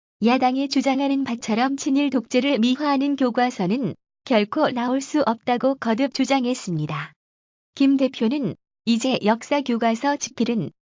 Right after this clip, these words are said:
정부에 맡겨진 만큼 더 이상 정치 쟁점이 돼선 안 된다면서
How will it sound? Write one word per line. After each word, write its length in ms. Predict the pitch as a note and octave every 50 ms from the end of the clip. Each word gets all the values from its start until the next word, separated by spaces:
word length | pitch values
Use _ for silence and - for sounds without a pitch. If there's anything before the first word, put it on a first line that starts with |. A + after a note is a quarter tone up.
| _ _ _ -
정부에 400 | - B3+ A#3+ B3+ C4+ D4 D#4 D4
맡겨진 520 | C4 A3+ A3 - - C4+ B3+ C4 B3+ A#3+
만큼 560 | A#3+ G#3+ F3 E3 D#3+ - - D4 C4 E3+ - - - _ _ _ _ _
더 140 | - A#3+ A3+
이상 340 | A3+ A3+ - C#4+ C#4+ C#4+ C#4
정치 400 | - B3+ B3 B3+ - - D4+ C#4+
쟁점이 520 | - D4 C4+ B3+ B3 C#4+ C#4+ C#4 C4+ C4+
돼선 380 | C4 A#3 A#3 - C4 C#4 B3+ -
안 200 | - F#3 G#3+ A#3
된다면서 840 | B3+ C4 C4 A#3+ A3 A3+ G#3 G3 F#3 F3 E3+ E3+ - G#3+ F#3 C#3+ -